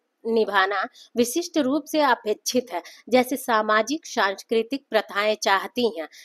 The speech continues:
इस प्रकार स्त्री पुरुष की भूमिका को पहचान में मानदंड बनते हैं और स्थापित होते हैं, ठीक है ना? इसी तरह पता चलता है कि ये स्त्री हैं और पुरुष हैं, ठीक है ना? समय के साथ ये मानदंड और प्रथाएं अपने रूढ़िबद्ध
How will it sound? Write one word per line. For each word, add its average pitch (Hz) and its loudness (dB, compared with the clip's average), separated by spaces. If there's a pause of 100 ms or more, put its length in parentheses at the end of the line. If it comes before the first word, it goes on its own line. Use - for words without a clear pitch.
(120)
इस 339 -2
प्रकार 233 2
स्त्री 262 -4
पुरुष 247 -4
की 233 -6
भूमिका 220 -2
को 269 -4
पहचान 202 -2
में 254 -2
मानदंड 208 -2 (920)
बनते 208 2
हैं 220 -2 (320)
और 247 6
स्थापित 202 -2
होते 190 -4
हैं, 175 -4
ठीक 302 0
है 359 2
ना? 359 2 (260)
इसी 302 -4
तरह 285 -2 (260)
पता 269 6
चलता 269 2
है 262 2
कि 233 -8
ये 202 -4
स्त्री 294 -2
हैं 359 0
और 247 2 (120)
पुरुष 202 4
हैं, 156 -14 (480)
ठीक 330 -2
है 403 -2
ना? 370 -4 (260)
समय 311 2
के 349 -2
साथ 262 0
ये 269 -2
मानदंड 262 0
और 262 4
प्रथाएं 233 -2
अपने 233 0
रूढ़िबद्ध 247 0